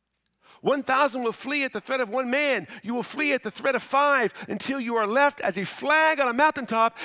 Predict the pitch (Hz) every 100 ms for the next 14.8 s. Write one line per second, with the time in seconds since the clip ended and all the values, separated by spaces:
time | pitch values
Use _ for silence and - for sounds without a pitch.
0 | - 233 208 - 311 302 311 294 254 220
1 | 311 240 - - 262 269 254 233 - 294
2 | 269 190 247 233 208 247 294 214 240 254
3 | 262 - - 202 - 269 302 302 208 226
4 | 208 247 285 170 - - 277 254 247 208
5 | - - 208 254 233 226 214 160 - -
6 | _ _ 233 202 208 - 294 - 202 190
7 | 185 - 262 302 233 - - 180 - 208
8 | 165 240 285 302 254 190 - - 233 226
9 | 185 - 214 202 226 202 160 311 - 277
10 | 220 147 196 - 214 269 311 254 262 254
11 | 202 - 294 302 302 277 233 220 294 240
12 | 202 196 190 233 311 311 311 262 - 254
13 | 247 196 170 254 254 226 185 185 262 233
14 | 220 196 185 - 349 320 - -